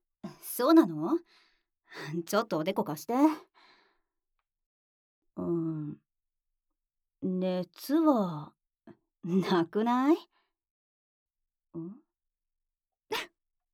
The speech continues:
て、小春。こいつ顔赤くなってる。<laughs> おでこくっつけただけなのに。かわいい。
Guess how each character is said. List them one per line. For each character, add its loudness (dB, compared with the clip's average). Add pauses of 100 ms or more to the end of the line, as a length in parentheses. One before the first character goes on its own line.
(1300)
て、 6
小 2
春。 6 (320)
こ 12
い 4
つ -8
顔 6
赤 6
く -4
な - (180)
っ -14
て 4
る。 2 (1300)
<laughs> 4
お 4
で 2
こ 4
く 0
っ -6
つ -12
け 0
た 2
だ 0
け 2
な 8
の 8
に。 -2 (400)
か 6
わ 4
い 0
い。 -10